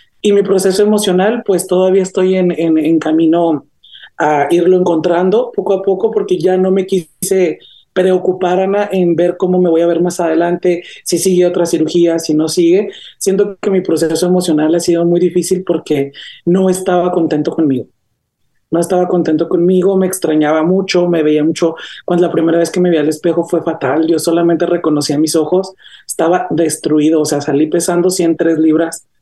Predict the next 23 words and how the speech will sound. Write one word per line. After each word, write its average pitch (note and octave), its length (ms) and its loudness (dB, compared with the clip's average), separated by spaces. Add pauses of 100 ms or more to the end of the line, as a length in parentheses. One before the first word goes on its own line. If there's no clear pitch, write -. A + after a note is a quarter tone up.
(160)
del D3+ 160 0
hospital. F3+ 640 -2 (320)
No G3 320 2
hay G3 180 2
un F#3+ 100 2
lugar F3+ 240 2
de F3 60 0
mi F3 120 0
cuerpo E3 320 -4
que D#3+ 100 -2
no D#3 160 0
tenga E3 220 0
una D#3+ 120 0
cicatriz, G3 680 -2 (400)
no F#3 260 2
tenía, F#3+ 440 2
no F#3 100 0
tengo F3+ 180 2
mis E3 160 0
orejas, E3+ 640 0 (300)
no F3 160 0
tenía E3+ 460 0
cabello, E3+ 640 2